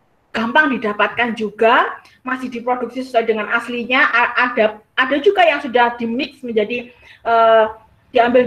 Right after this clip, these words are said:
bagian-bagiannya, beberapa bagian oleh pembatik lain juga masih ada, tapi tetap lestari. Ada lagi batik yang masih lestari lagi, yaitu batik Indonesia. Batik karya Gotik Swan, meskipun beliaunya sudah tidak ada, tapi batik ini masih diproduksi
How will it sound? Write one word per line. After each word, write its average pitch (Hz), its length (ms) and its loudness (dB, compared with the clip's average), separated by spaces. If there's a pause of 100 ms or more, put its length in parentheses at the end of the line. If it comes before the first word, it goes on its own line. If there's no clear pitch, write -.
bagian-bagiannya, 220 960 0
beberapa 208 320 0
bagian 220 320 -2
oleh 226 240 0 (160)
pembatik 202 400 -4
lain 269 240 0
juga 220 240 -4
masih 208 240 -6
ada, 262 80 -4
tapi 277 240 -6
tetap 269 240 -8
lestari. 190 480 -10 (480)
Ada 294 240 2
lagi 359 320 4
batik 262 240 0
yang 311 160 0
masih 302 240 -6
lestari 277 560 -8
lagi, 269 400 -2
yaitu 240 240 0
batik 233 320 -2
Indonesia. 233 560 -4 (480)
Batik 220 320 0
karya 294 240 2
Gotik 240 320 -2
Swan, 208 320 -6
meskipun 370 720 -6 (240)
beliaunya 285 400 0
sudah - 240 -16
tidak 240 240 -2
ada, 196 480 0 (320)
tapi 269 240 -4
batik 226 320 -2
ini 320 240 -4 (800)
masih 359 240 -2
diproduksi 262 640 -4